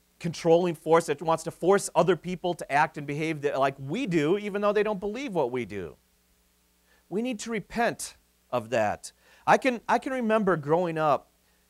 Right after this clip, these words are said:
and this is to my shame, and I take no pleasure in this, I used words like queen and queer and, and gay and fag in, in such a way that they were hurtful. I used them as derogatory kind of cuss words. Uh,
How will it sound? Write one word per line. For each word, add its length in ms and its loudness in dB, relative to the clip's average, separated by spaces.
and 240 -4
this 320 -2
is 160 -4
to 120 0
my 180 4
shame, 580 2
and 100 -2
I 80 -2
take 200 -4
no 160 0
pleasure 380 4
in 40 -4
this, 200 -2
I 140 6
used 360 -2
words 320 2
like 300 2
queen 580 -6
and 160 -8
queer 640 2
and, 300 -6
and 180 -8
gay 280 0
and 140 -8
fag 380 2
in, 140 -6
in 100 -8
such 280 -2
a 40 -2
way 260 0
that 160 -2
they 80 -6
were 100 -4
hurtful. 420 -4
I 60 2
used 180 -4
them 120 -6
as 120 -8
derogatory 960 -2
kind 220 -8
of 120 -14
cuss 320 -6
words. 460 -8
Uh, 360 -4